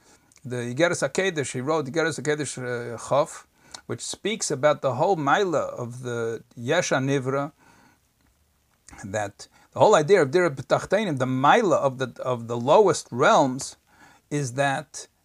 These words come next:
the way they learned until then, was that Nitzav HaKadosh Baruch Hu, Li Yis, Li Yisbarach Dira B'Tachteinim, that Hashem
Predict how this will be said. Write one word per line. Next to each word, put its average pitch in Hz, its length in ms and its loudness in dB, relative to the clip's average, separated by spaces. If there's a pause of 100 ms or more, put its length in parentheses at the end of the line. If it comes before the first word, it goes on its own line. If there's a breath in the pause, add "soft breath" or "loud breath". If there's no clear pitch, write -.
(120)
the 113 60 -12
way 147 160 4
they 123 340 -6
learned 143 300 -2
until 147 320 2
then, 139 360 -2 (460 soft breath)
was 131 220 0
that 135 400 -2 (920 soft breath)
Nitzav 175 340 4
HaKadosh 143 280 0
Baruch 180 240 6
Hu, 135 80 -4
Li 151 140 0
Yis, 170 180 0
Li 156 160 -2
Yisbarach 151 400 0
Dira 175 180 -4
B'Tachteinim, 127 640 -6
that 139 100 2
Hashem 208 480 0